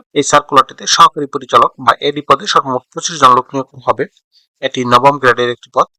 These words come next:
বেতন স্কেল বাইশ হাজার থেকে তিপ্পান্ন হাজার ষাট টাকা। কোনো স্বীকৃত বিশ্ববিদ্যালয় হতে প্রথম শ্রেণী বা সমমানের সিজিপিএ তে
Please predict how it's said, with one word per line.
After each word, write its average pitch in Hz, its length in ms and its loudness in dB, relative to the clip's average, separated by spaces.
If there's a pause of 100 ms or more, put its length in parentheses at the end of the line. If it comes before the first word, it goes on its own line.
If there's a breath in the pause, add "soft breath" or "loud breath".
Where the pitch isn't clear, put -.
বেতন 123 300 0
স্কেল - 240 -4
বাইশ 127 220 -6
হাজার 120 220 0
থেকে - 160 -18 (140)
তিপ্পান্ন 131 380 -4
হাজার 117 280 -4
ষাট 123 140 0 (100)
টাকা। 120 160 0 (140)
কোনো 151 200 -6
স্বীকৃত 180 260 -6 (100)
বিশ্ববিদ্যালয় 147 480 -2
হতে 120 160 -8 (140)
প্রথম - 220 -2 (100)
শ্রেণী 147 300 -2
বা 127 140 4
সমমানের 131 540 2
সিজিপিএ 127 400 -8
তে 147 60 -16